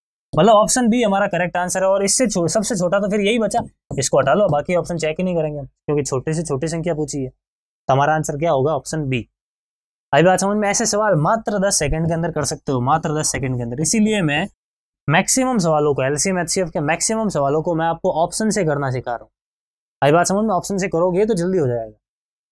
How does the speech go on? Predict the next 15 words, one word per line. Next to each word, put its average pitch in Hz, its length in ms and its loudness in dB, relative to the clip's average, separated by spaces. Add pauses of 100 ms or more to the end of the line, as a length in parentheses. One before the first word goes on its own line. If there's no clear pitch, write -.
(120)
ठीक 139 120 4
है, 247 80 2 (360)
कोशिश 202 280 2
यही 185 160 2
रखनी 143 260 -2
है 139 60 -2
इस - 120 0
चैप्टर 127 260 -6
में। 117 100 -14 (960)
आगे 196 200 6
बढ़ेंगे, 254 400 2 (640)
अगले 202 240 4
सवाल 202 240 0
को 208 100 -2
देखेंगे, 196 400 -2